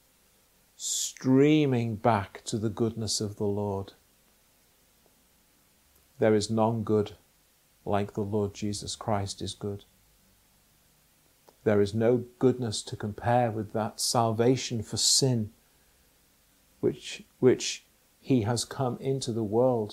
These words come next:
to provide for guilty sinners. Grace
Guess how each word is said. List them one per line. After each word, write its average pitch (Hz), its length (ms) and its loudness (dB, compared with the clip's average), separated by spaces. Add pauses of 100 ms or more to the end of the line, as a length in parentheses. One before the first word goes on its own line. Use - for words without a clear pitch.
(160)
to 127 140 -4
provide 113 560 -2
for - 120 -10
guilty 113 400 -8
sinners. 104 600 -8 (1600)
Grace 104 680 0